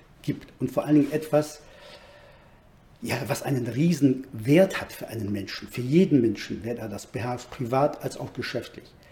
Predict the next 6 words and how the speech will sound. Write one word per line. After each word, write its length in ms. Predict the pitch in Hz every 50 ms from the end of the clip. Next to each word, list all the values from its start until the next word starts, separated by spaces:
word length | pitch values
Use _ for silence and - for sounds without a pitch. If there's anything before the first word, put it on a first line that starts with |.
| - - - - _ -
Vielen 260 | - 175 170 151 147
Dank. 260 | 143 143 175 196 - - - - - - - - - - - - - - - -
Meine 240 | - 143 143 147 147
Damen 240 | 135 156 156 165 170
und 160 | 147 143 - -
Herren 320 | 156 175 196 226 226